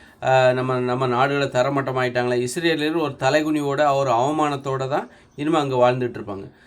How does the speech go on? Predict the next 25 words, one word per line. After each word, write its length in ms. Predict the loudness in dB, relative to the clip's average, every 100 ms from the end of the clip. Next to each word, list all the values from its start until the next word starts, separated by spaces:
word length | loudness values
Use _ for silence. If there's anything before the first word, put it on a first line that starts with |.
| -6
அதுபோல 300 | 0 2 4
ஈரான்காரனுக்கும் 880 | 6 6 6 4 4 4 2 -2 0
பழி 200 | 0 2
உணர்ச்சி 340 | 0 -2 -4 -6
இருக்கும். 280 | -8 -16 -20 _ _ _ -6
ஏன்னா 320 | 0 2 2 4
ஈரான்லயே 480 | 4 4 4 4
நிறைய 300 | 4 4 2
பகுதி 260 | 0 0 2
அழிஞ்சு 280 | 2 0 -4
போச்சு. 320 | -6 -6 -12 -16 _ _ _ _
நிறைய 380 | -4 0 0 0
விமான 400 | -2 0 0 0
நிலையங்கள், 500 | -2 -2 -2 -2 -4
கட்டடங்கள், 600 | -4 -6 -4 -2 -2 -2
மக்கள் 340 | -2 -4 -2 0
அழிஞ்சு 320 | 0 -2 -4
போயிட்டாங்க, 320 | -4 -4 -4
நிறைய 260 | -2 -4 -4
பேர் 120 | -2
இறந்து 260 | -2 -2
போயிட்டாங்க, 400 | -4 -2 -2 -2
தலைவர்கள் 440 | 0 0 0 -2 0
இறந்து 260 | 0 -2
போயிட்டாங்க. 400 | -6 -6 -4 -6